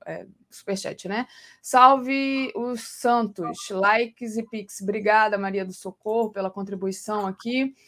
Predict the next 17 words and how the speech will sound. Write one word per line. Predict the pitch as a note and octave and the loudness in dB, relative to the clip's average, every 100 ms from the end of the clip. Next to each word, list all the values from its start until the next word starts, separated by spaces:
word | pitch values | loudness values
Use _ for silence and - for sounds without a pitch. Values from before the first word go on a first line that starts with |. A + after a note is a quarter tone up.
| - - _ | -20 -20 _
A | - G#3 G#3 G#3 G#3 G#3 G3+ G3+ | 6 8 10 10 8 6 4 0
gente | G3 G3 G#3+ A3 - | -4 -2 -2 -4 -8
tem | A3+ A3 | -6 -4
também | A3 G3+ G3+ G3+ G3 F3+ - _ | -4 0 0 0 -2 -4 -10 _
que | G3 | 2
agradecer | G3 G3+ G3 G3 F#3 - G#3 G#3 G3+ G3+ _ _ | 4 4 4 2 0 0 4 4 2 -6 _ _
ao | F#3+ | -4
pessoal | F#3+ G#3 - G3 G3 | -2 -2 2 2 2
que | G3+ | 2
já, | G#3+ A#3+ B3+ B3 - | 6 8 8 4 -2
é, | F3+ F3+ F3+ F3+ F3 F#3 G3 | -2 0 0 -2 -6 -10 -8
compartilhou | A3 A3 G#3+ G#3+ G#3 F#3+ A3 | -6 2 2 2 -2 0 2
a | G3 | 2
live, | F#3+ G3+ A3+ A3 | 2 2 0 -2
importantíssimo. | G3+ G3 G#3+ G3 - G#3+ A3+ A3+ A3+ A#3 A3+ - - _ _ - | -6 -10 -6 -6 -6 -8 -6 -6 -6 -6 -8 -18 -20 _ _ -4
E | G#3+ A3+ A#3+ - | 0 2 2 2
a | G#3 G#3 G#3+ A3+ A#3 A#3+ A#3+ C4 | 6 8 8 8 8 6 4 0